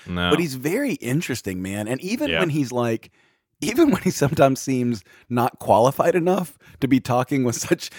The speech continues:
Speaker 2: you know, passion about
Speaker 1: Yeah,
Speaker 2: certain things
Speaker 1: yeah.
Speaker 2: or presenting certain things, it's like, same as Arnold, he wins you over because it's just like,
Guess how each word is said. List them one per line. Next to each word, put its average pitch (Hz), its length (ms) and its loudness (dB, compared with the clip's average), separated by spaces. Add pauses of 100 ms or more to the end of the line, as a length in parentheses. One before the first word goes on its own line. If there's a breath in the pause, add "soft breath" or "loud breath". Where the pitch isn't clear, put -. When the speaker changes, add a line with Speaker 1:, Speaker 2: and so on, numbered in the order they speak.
(120)
Speaker 2:
you 143 80 2
know, 123 180 4
passion 113 560 -2
about 120 240 0
Speaker 1:
Yeah, 85 100 -4
Speaker 2:
certain 117 200 0
things 131 160 0
Speaker 1:
yeah. 117 80 0
Speaker 2:
or - 20 -14
presenting 117 340 -2
certain 139 200 -4
things, 143 220 -4 (240 loud breath)
it's 123 120 -12
like, 170 280 -2 (160)
same 156 260 -2
as 175 100 2
Arnold, 156 320 0
he 127 200 -2
wins 147 340 0
you 277 140 2
over 143 320 2
because 117 320 -2
it's 117 100 -16
just 127 160 -6
like, 123 240 2